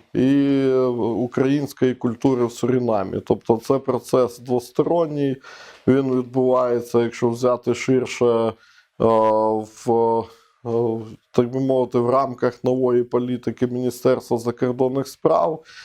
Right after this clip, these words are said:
е, коли йдеться про те, що більше уваги потрібно приділяти країнам Азії, Південної Америки, Океанії, Африки. Тобто ті країни, де,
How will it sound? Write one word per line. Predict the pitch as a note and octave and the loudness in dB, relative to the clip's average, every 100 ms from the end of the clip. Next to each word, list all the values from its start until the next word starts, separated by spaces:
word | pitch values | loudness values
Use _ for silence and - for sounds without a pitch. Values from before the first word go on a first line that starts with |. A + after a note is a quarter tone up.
| - - | -12 0
е, | A#2+ A#2+ A#2+ A2+ - | 2 4 4 0 2
коли | B2 B2 B2+ C3+ C3 | 2 4 2 2 0
йдеться | B2+ B2 C3 B2+ C3+ | -2 0 0 0 -2
про | A#2+ B2+ | -2 -2
те, | B2 - D3 | -2 2 2
що | C3 C3 | 0 -4
більше | B2 C3 C3+ C3+ | 0 -2 0 2
уваги | B2+ B2 C3+ A#2 B2 | 2 2 0 0 -4
потрібно | - A2+ B2 B2+ A#2+ | -4 -4 -4 -2 -2
приділяти | A#2 - A#2 B2 B2+ B2+ - A#2 | -2 -4 -2 2 2 2 -2 -8
країнам | - A#2 A#2+ B2+ A#2+ A2+ G#2 - - _ | -2 -2 0 -2 0 -2 -4 -14 -20 _
Азії, | A2+ C#3 C3+ - C3 B2+ | 2 2 0 -2 0 0
Південної | B2 A2+ A2 A#2 A#2+ A#2 A2+ | 0 -2 2 2 2 0 0
Америки, | A2+ B2+ C#3+ C3 A#2+ - B2 A2+ | 0 0 0 0 -4 -2 0 2
Океанії, | - - B2 C#3 B2+ B2+ A2+ | 0 0 2 2 0 0 0
Африки. | A2+ C3+ B2+ A#2+ A2+ - B2 A2+ A2+ - - _ | 2 0 -2 -6 -8 -2 0 0 -4 -18 -20 _
Тобто | B2+ B2 - B2 | -4 -2 -2 -4
ті | B2+ C#3 | -2 -4
країни, | C3+ B2+ C3+ D3+ C#3+ B2 | -2 -2 -2 -4 -2 -2
де, | A#2+ A#2 A#2 A#2+ A#2+ A#2+ | -2 0 2 2 0 0